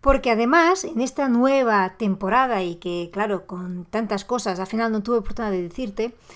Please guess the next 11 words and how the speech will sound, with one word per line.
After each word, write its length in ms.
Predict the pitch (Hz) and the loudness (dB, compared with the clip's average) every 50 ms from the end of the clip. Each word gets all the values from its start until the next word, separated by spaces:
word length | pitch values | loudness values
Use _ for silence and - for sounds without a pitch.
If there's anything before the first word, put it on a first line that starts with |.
| - - - - - - | -20 -20 -20 -18 -8 -2
también 400 | - 240 233 226 240 294 302 302 | 2 4 4 4 6 4 4 4
en 60 | 302 | 2
esta 220 | 302 - - 294 | 2 2 0 0
temporada 560 | 294 294 262 - 277 262 262 262 277 277 277 | 0 0 0 2 4 4 6 4 4 0 -2
quiero 540 | - - 277 277 277 269 285 311 311 - - - | -2 -2 2 2 4 4 4 2 0 -2 -8 -4
darte 360 | 208 196 220 214 208 269 269 | 2 2 2 2 2 0 0
voz, 300 | 233 220 208 196 - - - - - - | 2 2 2 2 0 -6 -12 -18 -16 -6
quiero 340 | - 247 240 240 277 277 214 | 0 2 4 4 4 2 -2
preguntarte 920 | - - 233 226 214 190 196 196 190 190 - 247 254 269 262 - - 269 | -4 0 2 4 4 4 4 4 2 4 4 4 4 2 2 -2 -2 -2
a 80 | 262 233 | -2 -2
ti 300 | - - 269 269 269 | 0 0 -2 -2 -2